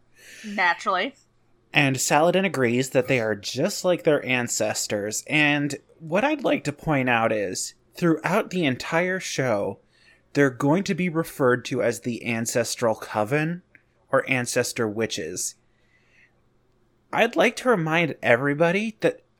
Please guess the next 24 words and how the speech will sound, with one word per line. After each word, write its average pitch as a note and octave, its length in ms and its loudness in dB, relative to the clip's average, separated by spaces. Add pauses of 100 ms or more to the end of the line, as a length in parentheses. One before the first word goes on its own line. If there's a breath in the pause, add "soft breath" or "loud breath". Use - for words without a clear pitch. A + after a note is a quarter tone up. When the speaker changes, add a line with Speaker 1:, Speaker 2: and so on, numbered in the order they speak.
Speaker 2:
all D#3+ 300 2
of E3+ 140 0
the D3+ 120 4
stuff D3 360 0
involving B2+ 560 4
them E3+ 160 -2
happened G3+ 580 0 (160)
sixteen - 960 2
years A2 480 0
ago. F#2 480 -8 (1080 loud breath)
Speaker 1:
I A#4+ 300 12
was B4 240 12
about G#4+ 360 12
to G4+ 120 2
say, G#4 640 6
like, - 320 2 (200)
ancestors B4+ 1000 2
implies F4 500 8
a A#3 200 4
very C4+ 540 6
long A#3 540 8
time. F#3+ 720 8 (760 loud breath)
So, C#4+ 640 8 (100)
their A#3+ 480 6